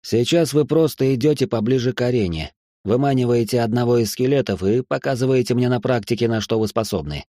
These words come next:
улыбнулся я. «Посмотрим, насколько быстро вы справляетесь с тварями смерти».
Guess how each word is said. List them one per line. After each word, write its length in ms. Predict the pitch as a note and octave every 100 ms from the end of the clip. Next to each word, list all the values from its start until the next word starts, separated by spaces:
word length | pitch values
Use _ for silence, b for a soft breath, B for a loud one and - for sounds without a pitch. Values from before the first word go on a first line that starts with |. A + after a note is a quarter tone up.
| _
улыбнулся 480 | E2 E2 D#2+ D2+ -
я. 260 | D2+ D2 - _ _ _ -
«Посмотрим, 600 | A2+ B2+ D3+ D3+ D3+ C#3
насколько 420 | C3+ C#3 C3 C#3
быстро 380 | C3 C#3+ C3+ B2+
вы 120 | B2+
справляетесь 680 | - B2 B2+ B2 A#2+ B2 G#2+
с 40 |
тварями 380 | A#2+ A#2+ A#2 A#2
смерти». 560 | A2 B2+ F#2 - C2+